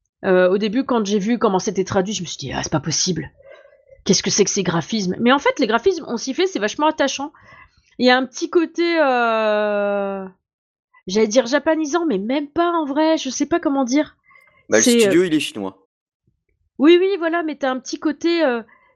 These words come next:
Speaker 1: c'est à la fois simple et à la fois super détaillé. Je sais pas comment dire, euh, c'est,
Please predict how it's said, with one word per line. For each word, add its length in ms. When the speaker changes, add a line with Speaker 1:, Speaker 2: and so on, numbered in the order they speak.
Speaker 1:
c'est 320
à 120
la 100
fois 220
simple 400
et 40
à 60
la 100
fois 160
super 320
détaillé. 560
Je 160
sais 140
pas 120
comment 220
dire, 220
euh, 580
c'est, 1080